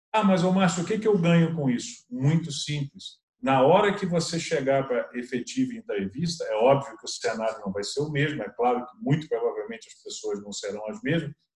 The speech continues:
a mesmo que, a menos que você já conheça o teu entrevistador ou a tua entrevistadora, mas você eliminou aquele componente de primeira vez, você já chega lá com aquela sensação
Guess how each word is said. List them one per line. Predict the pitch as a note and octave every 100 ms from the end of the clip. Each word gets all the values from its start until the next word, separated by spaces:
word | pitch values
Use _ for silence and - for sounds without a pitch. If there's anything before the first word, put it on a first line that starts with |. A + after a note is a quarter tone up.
| -
a | G2+
mesmo | A#2+ B2+ A#2+
que, | A2+ G#2+
a | G#2+
menos | A#2+ C#3 C#3
que | A#2+
você | A#2 B2
já | A#2+ B2+
conheça | B2 A2+ B2+ - - - _ _ _ _ _
o | G#2+
teu | B2 A#2+
entrevistador | A#2+ A#2 G#2+ A2 - F#2+ A2 C3+
ou | A2+ G2+
a |
tua | G#2 G#2+
entrevistadora, | G#2+ G#2 G#2+ - G2+ B2 E3+ F3 -
mas | C#3 D#3+ E3+ - - _ _
você | C#3+ C#3 E3
eliminou | E3+ E3+ D#3+ C#3 C#3+
aquele | D#3+ D#3+ D#3+
componente | D3+ D3+ C#3+ C3 C3 C#3+ -
de | C#3+
primeira | C#3 C#3 C3+ C#3+ D3
vez, | B2 C3 C3
você | - -
já | B2+ C#3
chega | C3+ - E3 F3 C#3+
lá | C3 D3
com | C#3+
aquela | C#3 C#3+ C#3
sensação | - C#3+ C#3 C3 A#2 - C3 D3 C#3+